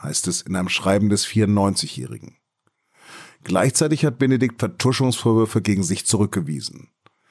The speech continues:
Dem ehemaligen Kardinal wird in einem Gutachten zu Missbrauchsfällen im Erzbistum München und Freising Fehlverhalten in vier Fällen vorgeworfen.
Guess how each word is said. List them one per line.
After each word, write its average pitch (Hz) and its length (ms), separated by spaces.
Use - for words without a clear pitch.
Dem 90 140
ehemaligen 117 480
Kardinal 110 640
wird 95 120
in 98 120
einem 98 200
Gutachten 107 540
zu - 160
Missbrauchsfällen 98 880
im 98 120
Erzbistum 95 680
München 107 360
und 92 140
Freising 98 640
Fehlverhalten 95 680
in 85 100
vier 104 220
Fällen 101 400
vorgeworfen. 69 800